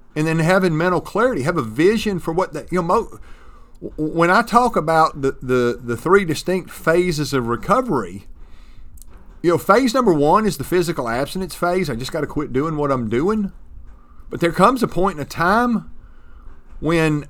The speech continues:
I've gotta have a vision for my recovery and a vision for my life, which means my mental clarity. I have a vision for my recovery and a vision for my life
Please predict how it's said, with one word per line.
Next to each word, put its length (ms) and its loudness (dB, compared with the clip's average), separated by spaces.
I've 160 2
gotta 200 4
have 180 4
a 60 4
vision 880 0
for 160 -2
my 160 4
recovery 520 2
and 80 0
a 40 0
vision 300 -2
for 100 -4
my 160 -2
life, 500 0
which 220 -6
means 240 -4
my 240 -4
mental 260 -2
clarity. 540 0
I 60 0
have 100 0
a 100 0
vision 440 -2
for 100 -4
my 120 2
recovery 440 2
and 100 -4
a 40 -4
vision 260 -2
for 140 -4
my 100 -2
life 540 0